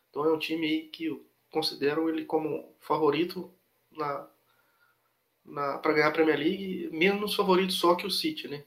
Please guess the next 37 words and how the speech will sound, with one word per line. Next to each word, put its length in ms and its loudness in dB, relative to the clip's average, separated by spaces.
Porque 160 -8
o 60 -2
City 400 -6
foi 180 -6
campeão 440 0
e 20 4
não 100 -2
mudou 260 2
nada, 260 2
mas 200 -10
é 40 -8
um 100 -2
time 300 -6
que 180 -14
não 220 -10
tem 120 -4
muito 240 -4
mais 240 4
o 40 -6
que 120 -10
falar, 360 4
cara. 240 -2
É 80 0
o, 180 -8
é, 180 0
foram 240 2
contratações 640 2
que, 180 -4
que, 180 -4
na 100 0
minha 140 -2
visão, 280 -2
só 520 4
melhoram, 760 8
foram 200 2
contratações 560 -4
cirúrgicas. 760 -2